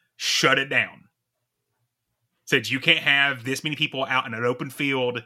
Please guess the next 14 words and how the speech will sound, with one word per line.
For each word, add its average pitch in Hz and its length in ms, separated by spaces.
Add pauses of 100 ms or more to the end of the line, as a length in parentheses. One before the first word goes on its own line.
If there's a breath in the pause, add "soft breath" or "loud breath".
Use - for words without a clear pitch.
(400)
during 123 240
a 120 40
thunderstorm. 101 600 (500)
Get 123 160
out." - 380 (1300 soft breath)
We 139 160
got 135 420 (160)
a 107 640 (800)
makeup 139 420
box - 580 (840)
and 139 140
a 127 60
makeup 127 420
event 135 480